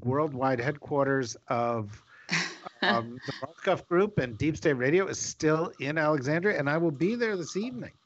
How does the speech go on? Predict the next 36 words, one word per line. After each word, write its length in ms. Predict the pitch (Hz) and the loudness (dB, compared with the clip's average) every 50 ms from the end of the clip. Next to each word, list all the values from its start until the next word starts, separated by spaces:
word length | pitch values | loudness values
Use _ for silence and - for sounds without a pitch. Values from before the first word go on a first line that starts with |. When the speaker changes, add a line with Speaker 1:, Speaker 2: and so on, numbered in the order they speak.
| _ | _
Speaker 1:
actually. 300 | - 107 90 - - 226 | -14 -12 -12 -10 -6 -6
Speaker 2:
Oh, 80 | 269 285 | -6 -2
my 140 | 247 240 226 | -2 -4 -4
goodness! 420 | - 370 381 - - - - - _ _ | -4 -10 -10 -10 -14 -16 -18 -20 _ _
How 120 | - 180 190 | -10 -10 -10
exciting. 320 | - - - 247 - 143 | -8 0 0 2 2 2
Speaker 1:
Uh, 140 | 143 - - - _ _ _ - | 0 -2 -2 -6 _ _ _ -14
that's, 400 | 170 147 139 131 - - - - | -8 -6 -4 -4 -4 -6 -4 -4
uh, 60 | 143 | -4
very 260 | 113 113 123 131 151 | -4 -2 0 2 2
exciting 420 | 175 170 - - 131 131 135 127 113 | 0 0 -2 -2 -2 -2 -2 -4 -8
for 140 | - 127 110 | -6 -6 -6
me, 260 | 101 110 147 175 - _ - - - - - - | -4 -6 -8 -8 -10 _ -20 -20 -20 -20 -14 -4
um, 640 | - - 156 147 147 147 147 147 143 143 147 156 | 0 2 4 4 4 4 4 2 0 -2 -4 -4
not 240 | 143 143 139 165 - | -4 -2 -2 -4 -4
for 140 | - - 131 | -4 -6 -4
Alexandria. 800 | 123 123 117 107 117 117 117 131 143 170 196 196 202 196 185 - - | -4 -4 -4 -4 -4 -6 -6 -4 -2 0 2 2 2 2 0 -2 -2
And 380 | - 147 147 151 156 165 160 151 | 0 2 2 2 2 0 2 2
as 220 | 139 139 139 110 | 2 2 2 0
you 60 | 135 | -4
could 160 | 127 123 127 113 | -4 -4 -4 -6
hear 300 | - - 175 180 190 190 | -6 -6 -6 -6 -4 -4
there 300 | 185 156 170 151 147 151 | 0 2 4 4 4 4
in 160 | 143 123 120 | 2 -2 -4
the 80 | 120 117 | -6 -4
background, 500 | 104 113 120 139 147 - 226 240 233 190 | -2 0 0 0 -2 -2 -2 -2 0 0
we 80 | 147 | 0
also 300 | 131 117 135 120 - 135 | 0 0 -2 -2 0 2
have 160 | 120 123 143 - - - | 2 2 0 -2 -6 -4
Evelyn 440 | 151 143 147 147 156 151 139 123 117 | -2 0 0 0 0 -2 -2 -4 -8
Farkas, 680 | 113 - - 151 143 151 185 - - 240 233 - - _ - - - - - _ - | -14 -10 -4 0 2 2 2 2 0 -2 -2 -4 -6 _ -20 -20 -20 -20 -20 _ -8
who 100 | - 151 | -4 -4
has 160 | 135 110 131 | -4 -2 -4
returned 500 | 139 127 - - 151 147 156 175 165 139 | -6 -6 -4 -4 -2 -2 -2 -2 -6 -8
from 240 | - - 143 123 113 | -8 -8 -6 -6 -6
far-off 680 | - - - - 147 147 156 156 156 151 147 131 - | -10 -10 -4 0 2 2 4 4 4 2 2 0 -2